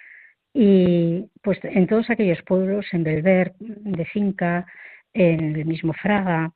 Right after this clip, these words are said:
en Chalamera, me decían, "¿Pero qué haríamos sin Radio María, eh?".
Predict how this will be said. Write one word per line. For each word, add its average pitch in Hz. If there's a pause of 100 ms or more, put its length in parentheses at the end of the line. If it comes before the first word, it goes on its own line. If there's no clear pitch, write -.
(140)
en 175
Chalamera, 165 (680)
me 208
decían, 190 (320)
"¿Pero 196
qué 254
haríamos 226 (220)
sin 196
Radio 175
María, 170 (160)
eh?". 220